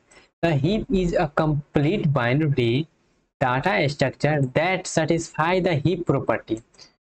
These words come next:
हीप मेरा क्या होता है, complete बाइनरी ट्री data structure होता है, जो क्या करता है, हीप property को satisfy करता है। अब हीप property satisfy क्या है, हीप property क्या है, तो हीप property ये कह रहा है, for every node the value of its children is less than or equal to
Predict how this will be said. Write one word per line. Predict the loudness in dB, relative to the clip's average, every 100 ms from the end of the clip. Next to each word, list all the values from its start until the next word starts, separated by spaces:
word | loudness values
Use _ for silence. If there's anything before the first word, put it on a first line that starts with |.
| _ -2
हीप | 0 2 2
मेरा | 2 2
क्या | 2
होता | 2 2
है, | 2
complete | 0 0 0 0 0
बाइनरी | 0 2 0
ट्री | 0 0
data | 0 0 -2
structure | -2 -2 0
होता | 0 0
है, | 0
जो | 0
क्या | 0
करता | -2 -2 0
है, |
हीप | 0 0
property | 0 0 0 0
को | 0
satisfy | 0 -2 0 0 0
करता | -2 0
है। | -4 -4 _ -20 -4
अब | 0
हीप | 0 0 0
property | 0 0 0
satisfy | 0 0 0 0 0
क्या | 0
है, | 0 -4 _ _
हीप | -2 0
property | 0 0 0 0
क्या | 0
है, | -2 -8 -20 -2
तो | 0
हीप | 0 0
property | 0 0 0
ये | 0 2
कह | 0 0
रहा | 0
है, | 0 -4 -10 _ -20 _ _ -2
for | 0 0
every | 0 2 2 2
node | 0 -2 -6 _ _ _ _
the | -2 0
value | 0 0 0 0 0 0
of | -2 0
its | -2 -2
children | -2 0 2 0 0 0
is | 0 0
less | 0 2 0
than | 0 0
or | 0 0
equal | -2 0 -2 0
to | 0